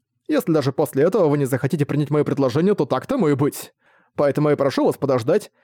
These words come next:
и не принимать решения прямо сейчас». «Ну же, Изабелла, слышишь, что говорит принц? Может, хоть немного подумаешь?» Пришла Мелия на помощь принцу.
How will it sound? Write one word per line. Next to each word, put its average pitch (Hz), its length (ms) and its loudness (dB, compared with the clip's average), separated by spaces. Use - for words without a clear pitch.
и 311 80 0
не 254 100 2
принимать 160 340 0
решения 151 380 0
прямо 139 220 0
сейчас». - 560 -4
«Ну 285 340 0
же, 156 180 2
Изабелла, 156 680 2
слышишь, 320 400 -2
что 349 120 -4
говорит 180 280 -2
принц? 143 420 -2
Может, 156 260 -2
хоть 156 140 -2
немного 233 340 0
подумаешь?» 175 680 0
Пришла - 380 -2
Мелия 165 300 2
на 143 100 0
помощь 147 300 -2
принцу. 123 600 -4